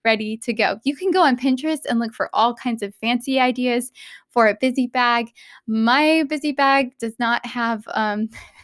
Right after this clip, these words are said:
homemade felt and crochet toys in it, but you can find those on Pinterest if you want. Um, I like to put toys in there. I, I call them stupid toys, uh, like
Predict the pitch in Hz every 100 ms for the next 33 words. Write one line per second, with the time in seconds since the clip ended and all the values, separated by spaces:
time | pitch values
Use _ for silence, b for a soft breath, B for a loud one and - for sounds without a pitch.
0 | B B B B - 294 262 240 233 233
1 | 233 233 - 208 226 220 - 254 226 -
2 | 214 226 - - 233 226 226 - - 233
3 | 247 - 247 220 - B B B 254 349
4 | 339 508 427 311 294 381 330 247 254 233
5 | 220 240 233 220 - B B - 247 -
6 | - 285 370 381 392 349 330 - 285 277
7 | 294 277 285 294 - - 262 247 B 311
8 | - 240 233 208 202 - 220 233 226 226
9 | - B B B - 214 226 220